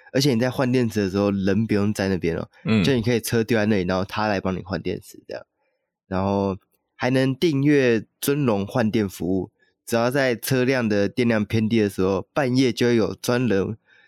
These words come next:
Speaker 1: 在晚上的时候来帮，帮你的电动机车换电池，只要你一睡醒，你又有一个满电的这个电池可以用了。那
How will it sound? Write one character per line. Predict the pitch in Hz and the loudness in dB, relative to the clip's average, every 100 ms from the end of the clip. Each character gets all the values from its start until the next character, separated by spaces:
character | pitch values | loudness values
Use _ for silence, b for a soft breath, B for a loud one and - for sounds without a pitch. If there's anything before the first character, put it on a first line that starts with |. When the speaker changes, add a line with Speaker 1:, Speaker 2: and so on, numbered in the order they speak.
| b b _ | b b _
Speaker 1:
在 | - 127 117 110 107 98 | -2 0 2 2 2 2
晚 | 101 92 | 0 -2
上 | 95 127 110 | -2 0 0
的 | |
时 | 98 | 0
候 | 107 101 - | 0 0 -2
来 | 95 92 | -2 -2
帮， | - 104 110 107 _ _ _ | -2 -2 -2 -2 _ _ _
帮 | 120 127 135 | -4 0 2
你 | 98 | 2
的 | 95 92 _ _ _ | 0 -2 _ _ _
电 | - 123 | -2 2
动 | 120 | 2
机 | 110 110 | 0 -2
车 | 107 104 | -2 0
换 | 107 | 0
电 | 101 95 | 0 -2
池， | - - b b | -8 -14 b b
只 | - | -2
要 | 113 | 2
你 | 123 104 - | 2 0 -2
一 | - | -4
睡 | - 156 | 0 2
醒， | 127 101 92 107 | 2 -2 -4 -4
你 | 98 | -2
又 | 98 123 | 0 2
有 | 110 95 | 2 2
一 | |
个 | 95 98 95 | 0 0 0
满 | 95 95 | 0 -2
电 | 95 113 101 | 0 0 0
的 | 90 50 50 - | -2 -2 -6 -10
这 | - | -10
个 | 92 - - | -8 -8 -4
电 | - 98 | -2 -4
池 | 98 | -4
可 | 101 | -4
以 | 90 | -2
用 | 98 - | -2 -4
了。 | - _ _ _ _ _ _ _ - | -12 _ _ _ _ _ _ _ -2
那 | 143 135 127 | 0 2 0